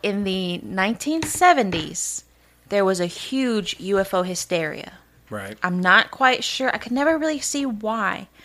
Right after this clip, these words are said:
Speaker 1: I researched and researched and researched, but there was never really any full explanation on why there was such a, a big U F O sighting in the nineteen seventies. Was it drugs? Was it, you know, aliens really liked us?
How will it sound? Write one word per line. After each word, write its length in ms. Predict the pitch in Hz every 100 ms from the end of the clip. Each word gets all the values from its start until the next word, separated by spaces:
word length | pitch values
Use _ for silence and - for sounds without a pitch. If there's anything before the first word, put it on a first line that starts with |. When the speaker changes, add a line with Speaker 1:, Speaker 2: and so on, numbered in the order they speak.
| - - _ -
Speaker 1:
I 160 | 202 202
researched 560 | 202 233 - 254 -
and 80 | 240
researched 360 | 240 233 214 214
and 60 |
researched, 520 | 226 - 254 254 -
but 140 | 220 208
there 120 | 214
was 140 | 214
never 220 | 220 226 240
really 240 | 233 226
any 300 | 220 220 220
full 260 | - 226 208
explanation 540 | 214 - 208 208 208
on 140 | 202
why 480 | 220 262 233 214 208 - - - - -
there 120 | 220
was 160 | 214 214
such 280 | 220 - 202
a, 340 | 190 180 170
a 180 | - 180 - _
big 360 | 214 208 190 - - -
U 120 | 208
F 140 | 196 196
O 140 | 185
sighting 580 | 156 - 240 233 196 185
in 120 | 208
the 60 | 196
nineteen 360 | 190 180 185
seventies. 720 | 170 214 190 170 165 170 - - - - - _ - 220 170
Was 320 | 165 175 190
it 180 | 202 143
drugs? 680 | 226 240 269 262 233 220 214
Was 400 | 202 220 208 208
it, 380 | 226 226 - - _ _ _ -
you 100 | 233
know, 480 | 233 220 220 220 202 _ - - _ _ _ _ _ -
aliens 340 | 214 220 220
really 160 | 220 220
liked 260 | 208 202 165
us? 240 | 151